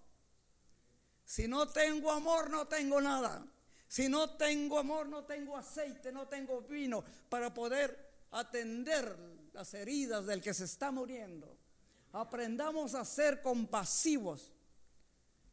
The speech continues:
y temerosos de Dios más que todo. Yo quería suplicarle al grupo, hermano Tony, porque yo sé que aquí hay muchos padres heridos,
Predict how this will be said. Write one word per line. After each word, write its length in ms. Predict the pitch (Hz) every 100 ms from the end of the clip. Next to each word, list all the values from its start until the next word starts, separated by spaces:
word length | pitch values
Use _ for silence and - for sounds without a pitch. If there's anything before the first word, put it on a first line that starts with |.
| -
y 160 | 254
temerosos 800 | 254 262 233 233 277 302 - 269
de 140 | 254 233
Dios 320 | 277 277 247
más 260 | 254 254
que 100 | -
todo. 460 | 226 262 254 202 160 - - - _ - - - - - - -
Yo 180 | 233 254
quería 440 | 254 269 277 254
suplicarle 640 | 262 233 247 247 262 262
al 120 | 254 226
grupo, 440 | 262 294 262 247
hermano 440 | 233 233 254 247
Tony, 600 | 233 254 262 254 247 254 - - - - - -
porque 340 | - 196 226 254
yo 220 | 277 269
sé 240 | - 269
que 160 | 262 247
aquí 640 | 220 - 339 208 - - - - - - _ _ _ -
hay 260 | 240 294
muchos 420 | 311 320 311 302
padres 480 | - 311 311 302 269
heridos, 680 | 277 277 294 220 185 -